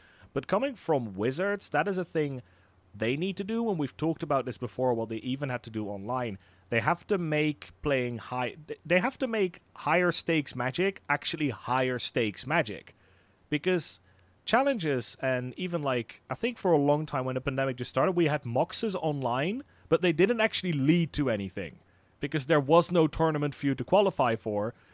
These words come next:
'cause we didn't actually know what tournaments were going to be there. I think the next Pro Tour had, like, three hundred people qualify or something, 'cause they all kept winning events on Moto, but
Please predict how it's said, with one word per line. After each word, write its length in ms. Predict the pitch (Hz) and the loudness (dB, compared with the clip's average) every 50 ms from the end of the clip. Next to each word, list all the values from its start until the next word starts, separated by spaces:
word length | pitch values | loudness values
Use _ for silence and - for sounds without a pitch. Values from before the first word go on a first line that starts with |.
| _ - | _ -4
'cause 160 | 156 139 131 | -4 -2 -2
we 100 | 151 147 | -2 -2
didn't 280 | 135 143 151 147 147 147 | -2 -2 -2 -2 0 -2
actually 340 | 143 135 - - - 147 135 | -2 -2 -2 -2 -2 -2 0
know 180 | 131 127 127 | 2 2 2
what 220 | 127 123 123 120 - | 2 2 -2 -2 0
tournaments 420 | - 131 127 120 120 117 113 104 - | 2 2 2 2 0 -4 -6 -6 -4
were 60 | 117 | -2
going 220 | 113 110 107 104 | -2 -2 -2 -2
to 80 | 98 98 | -4 -4
be 160 | 107 113 104 | -4 -4 -4
there. 240 | 87 76 65 64 - _ _ _ _ _ _ _ _ _ _ - | -4 -6 -10 -12 -16 _ _ _ _ _ _ _ _ _ _ -2
I 60 | - 123 | -2 2
think 200 | - 220 233 214 | 2 2 2 4
the 80 | 190 | 4
next 260 | 170 180 180 - - | 4 4 2 2 0
Pro 260 | - - 147 147 165 165 | 2 4 6 6 6 6
Tour 260 | - - 208 196 180 | 4 4 4 4 4
had, 120 | 165 160 143 | 4 2 0
like, 160 | 135 127 - | -2 -4 -4
three 320 | - - - 165 185 185 | -6 -4 -2 2 2 4
hundred 360 | 135 107 185 156 147 147 139 | 4 4 4 4 2 0 0
people 260 | - 165 151 - 143 131 | 0 -2 -2 -2 0 4
qualify 460 | - 160 147 139 135 - 135 120 113 | 6 8 8 8 6 4 2 2 2
or 80 | 113 | 2
something, 340 | 113 - 120 110 107 104 107 | 0 0 -2 -2 -2 -4 -4
'cause 140 | 117 131 - | -4 -4 0
they 100 | - - | 2 4
all 160 | 143 151 156 | 6 6 6
kept 300 | - - 160 156 143 - | 4 4 2 2 2 2
winning 260 | 143 147 143 151 147 | 0 2 2 2 0
events 340 | 143 131 131 143 143 139 139 | 0 2 2 2 2 2 0
on 140 | 151 135 120 | -4 -2 0
Moto, 380 | 117 120 131 143 156 170 190 185 | 2 4 4 6 6 6 6 6
but 160 | 156 151 | 4 2